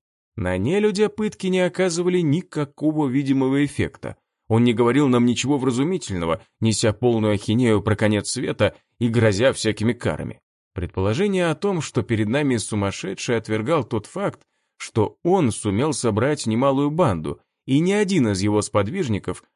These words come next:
о каких-либо закидонах лидера нам не рассказывал. По всей видимости, игра на публику,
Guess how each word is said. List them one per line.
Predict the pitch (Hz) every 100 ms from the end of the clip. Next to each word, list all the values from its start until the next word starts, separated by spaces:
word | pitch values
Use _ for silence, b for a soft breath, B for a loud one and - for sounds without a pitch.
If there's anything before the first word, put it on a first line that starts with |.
| -
о | 104
каких-либо | 107 - 104 107 104 101
закидонах | 107 127 120 110 104 120
лидера | 170 139 104
нам | 95 107
не | 127
рассказывал. | 147 - 139 82 69 _ _ -
По | -
всей | - 202 202
видимости, | 196 202 185 - 185
игра | 175 180 180
на | 175
публику, | 202 190 120 104 101